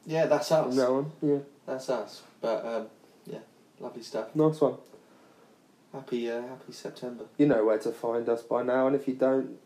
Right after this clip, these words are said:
Speaker 2: go back and listen to the other episodes where you can find out where to find
Speaker 1: Yeah,
Speaker 2: us.
Speaker 1: to be fair, definitely go back and listen to the Celtic Manor review, 'cause, uh, that was a great, uh, a great weekend. And
Speaker 2: Yeah.
Speaker 1: I'd like you to join in on that and, and hear our sort of, our walkthrough of,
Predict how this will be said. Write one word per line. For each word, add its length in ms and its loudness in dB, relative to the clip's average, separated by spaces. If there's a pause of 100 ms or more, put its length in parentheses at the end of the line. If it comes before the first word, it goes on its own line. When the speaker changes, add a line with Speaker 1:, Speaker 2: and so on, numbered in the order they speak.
Speaker 2:
go 80 4
back 160 4
and 80 4
listen 160 4
to 60 0
the 140 8
other 160 6
episodes 300 2
where 100 8
you 60 6
can 140 -4
find 260 4
out 140 4
where 100 4
to 80 -4
find 160 2
Speaker 1:
Yeah, 120 4
Speaker 2:
us. 200 -2
Speaker 1:
to 60 2
be 60 2
fair, 200 4
definitely 380 2
go 180 6
back 180 2
and 80 -6
listen 240 -6
to 120 -8
the 240 -4
Celtic 380 -4
Manor 260 -2
review, 520 -2
'cause, 440 -4 (120)
uh, 60 -10
that 420 -2
was 140 -6
a 60 -2
great, 420 -4
uh, 380 -4
a 20 -4
great 240 -4
weekend. 500 -6
And 120 4
Speaker 2:
Yeah. 280 8
Speaker 1:
I'd 80 -6
like 180 0
you 60 -8
to 160 -4
join 360 0
in 180 -2
on 120 -8
that 240 -2
and, 160 -12 (300)
and 120 -6
hear 240 4
our 100 0
sort 340 0
of, 80 -10 (400)
our 320 0
walkthrough 640 2
of, 160 -4